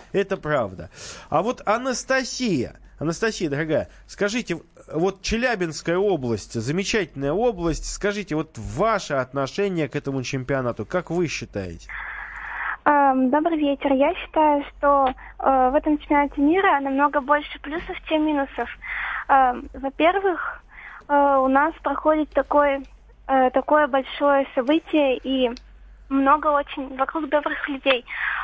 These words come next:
Speaker 2: По поводу, э, ближайшего матча, я считаю, что, конечно же, мы выиграем его, безусловно. По поводу песен, о которых вы сегодня говорили, я считаю то, что те, кто поют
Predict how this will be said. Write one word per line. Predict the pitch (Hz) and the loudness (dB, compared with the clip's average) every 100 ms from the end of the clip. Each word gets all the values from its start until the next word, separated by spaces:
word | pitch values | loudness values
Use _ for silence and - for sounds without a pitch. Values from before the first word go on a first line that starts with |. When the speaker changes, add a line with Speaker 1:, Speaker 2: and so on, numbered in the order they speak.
| - | -6
Speaker 2:
По | 277 | 0
поводу, | 320 339 302 311 294 - - - | 4 4 6 4 2 -4 -8 2
э, | 277 262 | 4 4
ближайшего | 254 294 320 311 311 | 4 4 2 0 -2
матча, | 277 320 440 - | 2 2 2 0
я | 311 | 0
считаю, | - - 320 320 | 0 2 4 4
что, | - 294 | 0 0
конечно | 285 285 320 - 370 | 2 2 2 0 -8
же, | 311 302 | -2 2
мы | 285 302 339 320 - | 4 4 2 -2 -6
выиграем | 262 285 277 277 277 | -2 0 0 0 2
его, | 269 | 2
безусловно. | 269 302 311 - 277 262 247 - - - - | 0 0 -2 0 2 2 0 -8 -8 -10 -10
По | - | 2
поводу | 311 330 311 | 4 4 2
песен, | 285 330 415 466 | 0 0 0 2
о | 381 | 2
которых | 320 320 302 - | 2 0 0 -2
вы | 294 | -6
сегодня | 302 294 277 | 0 2 2
говорили, | 269 269 269 285 254 240 - - - - | 0 0 2 2 0 -4 -10 -18 -16 0
я | 285 | 0
считаю | 302 - 302 294 | 2 2 4 4
то, | 294 294 | 0 -2
что | - 294 277 269 | 2 4 4 0
те, | - 302 | 0 0
кто | - 302 | 0 -2
поют | 294 294 311 - | 2 4 2 0